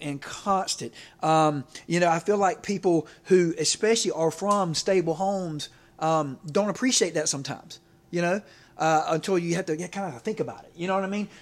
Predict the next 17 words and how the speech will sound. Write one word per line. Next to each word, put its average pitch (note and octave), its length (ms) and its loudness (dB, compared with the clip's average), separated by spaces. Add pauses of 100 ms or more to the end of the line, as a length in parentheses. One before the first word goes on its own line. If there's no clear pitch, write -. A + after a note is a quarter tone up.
But D#3+ 140 2
those G3 220 4
who F#3+ 100 2
are D3+ 120 0
not - 280 2
from, A#3 140 -4 (200)
uh, G3+ 100 -2
from A3+ 160 0
stable B3 260 4
homes, C4 380 -2 (260)
oh, D#3 160 4
they F#3+ 100 4
get F#3 240 4
it. - 180 -8 (560)
They F#3 140 2
get E3+ 220 2
it - 120 -10